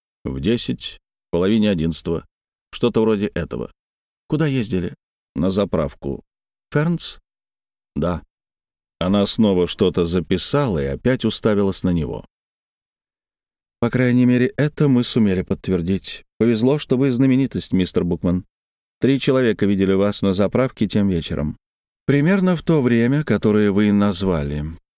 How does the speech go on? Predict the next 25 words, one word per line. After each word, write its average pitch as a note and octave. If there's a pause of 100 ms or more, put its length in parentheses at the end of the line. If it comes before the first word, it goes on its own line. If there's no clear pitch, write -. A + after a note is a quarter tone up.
(680)
Есть D#3+
причина, C3+
по F2+
которой G#2 (380)
и A#2+
вы, A#2
и A#2
ваша A2
жена F#2 (560)
утверждали, F2+
что G#2+
провели G2+
дома G#2
всю -
ночь, F2 (320)
хотя B2+
на A#2+
самом A2+
деле G#2+
это G#2
было G#2+
не C3
так. - (640)
Вы A2
договорились G2+